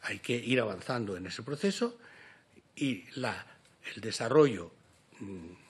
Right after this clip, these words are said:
de implementación de la ley es un reglamento que vamos a estar discutiendo meses, otros meses más. Con lo cual habremos estado casi un año discutiendo todo lo que va a, a pasar ahí, pero porque queremos hacerlo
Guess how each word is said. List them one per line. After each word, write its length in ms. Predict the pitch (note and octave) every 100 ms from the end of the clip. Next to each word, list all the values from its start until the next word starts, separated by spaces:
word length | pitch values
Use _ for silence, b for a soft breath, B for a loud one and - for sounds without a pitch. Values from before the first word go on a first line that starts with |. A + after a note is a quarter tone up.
| G#2
de 60 |
implementación 760 | A2+ A2 A#2+ A2+ G#2+ G2+ D#3+ G#2
de 80 | G#2
la 80 |
ley 280 | C3 G3 G#3+ - -
es 120 | -
un 120 | G#2+
reglamento 640 | B2 D#3+ F3+ G3 F#3+ B3+ - B B B _
que 140 | - A2
vamos 300 | B2 C#3 A#2
a 40 |
estar 300 | - - C3
discutiendo 640 | C3 - A2 B2+ C#3+ D#3+ - _ _ -
meses, 500 | D#3 E3+ D3+ C#3+ -
otros 400 | C#3 - A2 -
meses 340 | E3+ D3+ -
más. 160 | - - B B
Con 120 | -
lo 80 | C#3+
cual 140 | A3+ A#3+
habremos 300 | G#3+ G#3+ -
estado 340 | G#3 A3 G#3 - B B B B D3+
casi 280 | F#3+ - D3
un 100 | G3
año 220 | A#3 G#2
discutiendo 600 | A2+ - B2 D#3 E3 C3+
todo 280 | - F#3+ F3+
lo 100 | D3+
que 100 | C#3
va 220 | C#3 - B B B -
a, 240 | G#2+ G#2 - -
a 120 | -
pasar 320 | A#2 - A2+
ahí, 180 | F#2 F2+
pero 180 | - B2
porque 280 | - C#3+ D3
queremos 260 | D#3 F#3 E3+
hacerlo 440 | D#3 F3+ F3